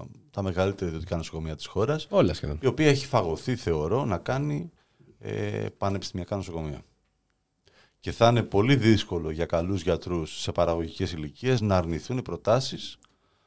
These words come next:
Speaker 1: από ένα τέτοιο φαντ με τέτοια νοσοκομεία.
Speaker 2: Έχει, ήδη έχει συμφωνηθεί.
Speaker 1: Όταν, όταν στο Έλληνα, για παράδειγμα, ο γιατρός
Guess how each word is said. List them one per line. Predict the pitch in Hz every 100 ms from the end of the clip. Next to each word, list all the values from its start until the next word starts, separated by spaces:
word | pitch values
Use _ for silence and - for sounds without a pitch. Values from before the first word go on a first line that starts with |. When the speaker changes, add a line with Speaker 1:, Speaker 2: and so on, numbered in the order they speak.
| _
Speaker 1:
από | - 92 -
ένα | 113 95
τέτοιο | 92 -
φαντ | - 135
με | 104
τέτοια | - 104
νοσοκομεία. | 90 - 76 73 311
Speaker 2:
Έχει, | 302 226
ήδη | 180 202 254 214
έχει | 196
συμφωνηθεί. | - 175 156 139 190 196
Speaker 1:
Όταν, | 247 -
όταν | 123 139 127
στο | 120
Έλληνα, | 120 120 98
για | 90
παράδειγμα, | 78 87 131 170 180 214 _ _ _ _
ο | - 104
γιατρός | 95 87 120 160 175 -